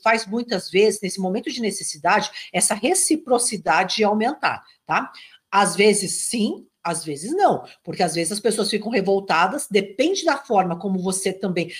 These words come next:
lidou com essas pessoas no passado, então no momento de crise elas também acabam fazendo coisas que não devem fazer. Mas se você tem um, um clima muito bom dentro da empresa, você tem aquelas pessoas engajadas, a gente consegue tá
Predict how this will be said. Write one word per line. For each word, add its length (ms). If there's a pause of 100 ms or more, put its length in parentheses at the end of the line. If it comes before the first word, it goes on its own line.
lidou 480
com 60
essas 200
pessoas 500
no 100
passado, 640 (280)
então 300
no 100
momento 460
de 120
crise 360
elas 160
também 380
acabam 380
fazendo 360
coisas 320
que 100
não 140
devem 240
fazer. 400 (340)
Mas 560 (200)
se 120
você 720
tem 380 (200)
um, 320 (100)
um 140
clima 460
muito 260
bom 220
dentro 240
da 80
empresa, 580 (280)
você 260
tem 220
aquelas 340
pessoas 460
engajadas, 800 (180)
a 80
gente 220
consegue 600
tá 240